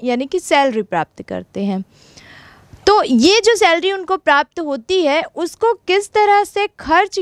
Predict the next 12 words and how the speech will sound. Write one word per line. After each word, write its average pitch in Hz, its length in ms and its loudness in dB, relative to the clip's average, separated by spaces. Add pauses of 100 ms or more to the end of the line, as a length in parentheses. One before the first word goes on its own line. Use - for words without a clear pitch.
किया 339 240 0
जाए, 320 320 0 (120)
इसकी 285 380 -6 (100)
ये 320 120 -2
एक 311 300 -2
योजना 269 640 0
पहले 349 560 -2
से 392 200 -4
बना 240 320 0
लेते 220 380 -6
हैं। 294 160 -4 (680)
यानी 381 340 2